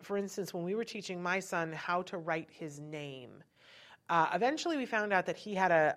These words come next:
eye coordination problem, and that was what was making it harder for him. And if you see that you're really struggling with this,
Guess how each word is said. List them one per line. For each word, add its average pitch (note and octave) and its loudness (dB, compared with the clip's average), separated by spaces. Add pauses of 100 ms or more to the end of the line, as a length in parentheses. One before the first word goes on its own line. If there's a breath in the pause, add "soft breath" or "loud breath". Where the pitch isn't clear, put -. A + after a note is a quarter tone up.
eye E3 6
coordination G3+ -2
problem, G#3 0
and E3 -4
that D#3 2
was D#3 -8
what D3+ -4
was D#3+ -8
making D#3+ -8
it - -6
harder E3 0
for F3+ -8
him. F#3+ -6
And F3+ -4
if D3 -10
you F#3+ -10
see G#3 -12
that F3+ -2
you're E3 -8
really E3+ -4
struggling F#3+ -4
with F#3+ -8
this, G3+ -4